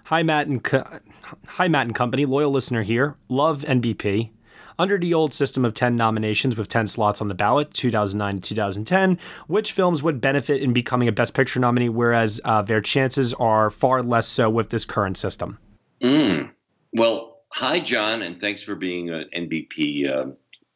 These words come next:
Speaker 2: fan. I really, we really appreciate it. I would say Bombshell will get in. Um, JoJo is probably under, probably under the top five.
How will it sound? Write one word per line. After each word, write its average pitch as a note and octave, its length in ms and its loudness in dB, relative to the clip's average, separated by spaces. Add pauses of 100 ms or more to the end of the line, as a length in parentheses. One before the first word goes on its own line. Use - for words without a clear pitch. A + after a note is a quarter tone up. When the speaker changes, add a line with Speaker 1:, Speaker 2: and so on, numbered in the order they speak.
(180)
Speaker 2:
fan. B1 340 -2
I C#2 40 -10
really, D2+ 360 -8
we F#2+ 160 0
really G2 400 0
appreciate C#2+ 500 -6
it. B1 140 -14 (500)
I B2+ 100 2
would D3+ 140 6
say F#2+ 440 2
Bombshell G2+ 760 0
will F#2 180 -6
get F2 220 -2
in. F2+ 440 -2 (720)
Um, E2+ 540 -2 (400)
JoJo A2+ 640 2
is - 80 -2
probably F2+ 460 2
under, E2+ 260 -4 (1400)
probably F2+ 640 4
under E2 300 -2
the D#2+ 100 -2
top D#2+ 400 -4
five. D#2+ 440 2